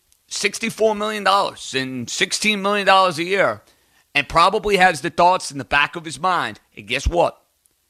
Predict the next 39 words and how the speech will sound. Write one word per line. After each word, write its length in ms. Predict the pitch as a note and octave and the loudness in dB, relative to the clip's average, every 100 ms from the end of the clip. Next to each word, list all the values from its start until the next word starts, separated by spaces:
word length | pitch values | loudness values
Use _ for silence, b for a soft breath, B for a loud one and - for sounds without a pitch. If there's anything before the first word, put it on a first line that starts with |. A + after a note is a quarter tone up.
| _ _ _ _ | _ _ _ _
This 280 | D#3+ F3+ F#3 | 0 0 -8
is 160 | E3+ | -10
where 720 | B2 D3+ D#3 D#3 D3+ C#3+ B2+ _ _ _ _ | -10 -2 0 0 0 -2 -4 _ _ _ _
I'm 220 | C3 D#3+ D#3 | -4 -4 -4
gonna 220 | C#3+ B2+ | -8 -8
be 200 | B2 A#2 | -6 -4
able 340 | G#2+ F2+ F2+ - _ _ _ _ _ | -4 -6 -18 -20 _ _ _ _ _
to 140 | - C3 | 0 0
set 320 | - B2+ - | -2 -2 -2
the 80 | G2+ | -10
market. 420 | G2 F#2+ - - b b | -8 -10 -12 -20 b b
This 480 | G#2+ B2+ F#3+ G#3+ G#3+ | -14 2 2 2 -4
is 180 | G3+ C3+ | -6 -6
where 260 | E3 F3 | 2 2
I'm 280 | D#3 E3+ G3 | 2 0 -2
gonna 180 | F#3 F#3+ | -6 -6
be 160 | F#3+ | -2
able, 300 | E3 D#3 F3 | -2 -2 -4
if 120 | E3 C3+ | -4 2
I 300 | C#3 E3 - - - | 4 2 -2 -18 -4
ball 280 | D#3 F3+ F3+ | 4 6 6
out 300 | F3 F#3+ F#3 | 6 4 0
and 140 | A2+ A#2 | -6 -2
I 140 | E3+ | -2
beast 600 | E3 - F#3+ G3 F3+ - | -4 -4 -2 -2 -6 -8
and 140 | C3 F#2+ b b b | -8 -8 b b b
I 200 | C3+ F#3+ | 2 2
can 240 | G3 G3+ C#3 | 2 -6 -8
find 440 | - F#3 G#3 G#3+ | -6 -2 -2 -4
a 60 | F#3+ | -6
way 220 | G3 G3 | -2 -2
to 60 | D3 | -4
stay 340 | - G#3+ A#3+ | -6 0 2
on 160 | A3+ F3 | 2 -2
the 80 | |
field 380 | C#3 - B2 F#2+ - | -8 -8 -8 -8 -10
and 140 | C#3+ - _ | -10 -14 _
be 200 | A3+ A#3 | -2 0
productive 760 | - F#3+ D3 C#3 - G#2+ - | 2 2 2 0 0 -12 -12